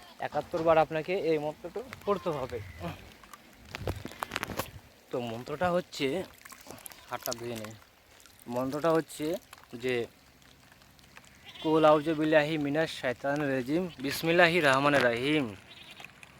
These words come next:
আহ, আল্লাহুম্মা, আল্লাহুম্মা রহিমি ওয়া করিমি ওয়া আনজিল আলা হুব্বু।" বৃষ্টি হচ্ছে বন্ধুরা, দেখতে পাচ্ছেন। আর কালকে কাজ করতে গেছিলাম,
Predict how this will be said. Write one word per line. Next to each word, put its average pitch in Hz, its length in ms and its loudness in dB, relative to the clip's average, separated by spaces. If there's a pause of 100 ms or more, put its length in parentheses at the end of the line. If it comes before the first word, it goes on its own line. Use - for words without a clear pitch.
(100)
আহ, 120 340 4 (2000)
আল্লাহুম্মা, 143 840 8 (680)
আল্লাহুম্মা 147 840 6
রহিমি 147 720 2
ওয়া 131 320 6
করিমি 151 640 2
ওয়া 131 220 0
আনজিল 165 420 0
আলা 135 200 4
হুব্বু।" 135 460 -2 (840)
বৃষ্টি 131 320 -6
হচ্ছে 139 220 -2
বন্ধুরা, 123 180 -2
দেখতে 120 220 -6
পাচ্ছেন। 147 340 -4 (840)
আর 110 140 0
কালকে 123 300 0
কাজ 131 240 4
করতে 139 280 -6
গেছিলাম, 147 440 -2